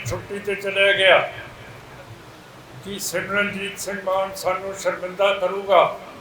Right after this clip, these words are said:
ਕਿ ਕਿੰਨੇ ਮਹੀਨਿਆਂ ਦੀ ਐਂਬੂਲੈਂਸ ਆਈ ਹੋਈ ਹੈ ਤੇ ਅਸੀਂ ਟਿਕਾਣੇ ਸਿਰ ਨਹੀਂ ਪਹੁੰਚਾਈ ਹੈਗੀ।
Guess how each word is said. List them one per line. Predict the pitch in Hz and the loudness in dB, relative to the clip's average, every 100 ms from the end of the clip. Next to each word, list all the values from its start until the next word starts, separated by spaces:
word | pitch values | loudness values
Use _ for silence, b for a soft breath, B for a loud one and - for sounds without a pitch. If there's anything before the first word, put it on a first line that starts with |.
| - - - - - - - - - - - - | -18 -20 -20 -20 -20 -20 -16 -14 -14 -16 -16 -8
ਕਿ | 196 - | -6 -6
ਕਿੰਨੇ | 185 185 202 208 | -8 -4 -2 -2
ਮਹੀਨਿਆਂ | 208 185 180 190 196 | -4 -6 2 2 2
ਦੀ | 196 190 | 0 -2
ਐਂਬੂਲੈਂਸ | 190 190 196 196 - 175 | -2 -2 -4 -6 -2 2
ਆਈ | 185 170 | 2 2
ਹੋਈ | 190 196 202 | 0 0 4
ਹੈ | 202 190 - - - - - - - - - - - | 4 4 0 -8 -16 -16 -18 -18 -18 -20 -18 -16 -6
ਤੇ | 196 | -4
ਅਸੀਂ | 196 - | -2 -4
ਟਿਕਾਣੇ | 196 202 185 180 196 190 | -6 -6 -2 0 0 -4
ਸਿਰ | 175 185 | -2 -2
ਨਹੀਂ | 185 185 | -2 -6
ਪਹੁੰਚਾਈ | 185 170 180 180 156 | -6 0 2 4 2
ਹੈਗੀ। | 160 165 | -2 -2